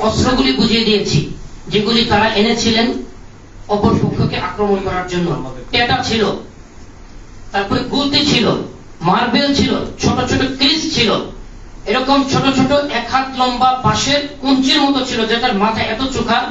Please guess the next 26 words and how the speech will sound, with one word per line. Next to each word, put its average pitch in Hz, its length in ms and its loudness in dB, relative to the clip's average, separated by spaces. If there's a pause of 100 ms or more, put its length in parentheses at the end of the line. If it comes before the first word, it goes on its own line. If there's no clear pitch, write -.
(320)
যে 185 160 -4
যদি 247 140 2 (140)
আঘাত 311 280 2
করা 269 160 4
হয় 262 240 2
শরীরের 254 340 0
যে 262 140 2
কোনো 294 180 2
অংশে - 260 0
সেটা 240 160 -2
প্রবেশ 202 280 4
করতে 190 220 -4
পারে। - 180 -8 (760)
এরপরে 254 220 2 (100)
বাটা 247 240 2
গেটে 262 300 0
দুইশো 262 380 2
রামদা 262 400 2 (120)
ছিল। 240 140 2 (380)
এগুলি 254 240 2
কেন 240 220 0
ছিল? - 180 -4 (640)
তাবলিগ - 360 0
করতে 208 220 2
রামদা 220 300 4
লাগে, 202 240 2